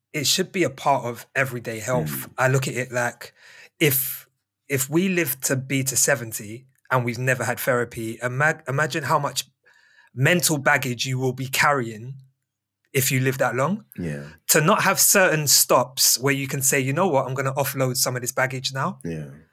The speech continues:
Speaker 1: Like, to lighten up the, the rest of the journey.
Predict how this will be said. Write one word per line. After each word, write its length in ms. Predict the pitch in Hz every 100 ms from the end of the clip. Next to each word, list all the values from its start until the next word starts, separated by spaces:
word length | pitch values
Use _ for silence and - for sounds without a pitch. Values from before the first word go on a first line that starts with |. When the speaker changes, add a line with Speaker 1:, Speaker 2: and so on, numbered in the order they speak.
| _ _ _ _ -
Speaker 1:
Like, 340 | 135 127 -
to 140 | - 143
lighten 420 | 135 135 131 127
up 260 | 131 135 - - _
the, 180 | 131 131 131
the 80 |
rest 240 | 127 135 -
of 60 |
the 80 | 135
journey. 520 | 135 135 139 175 214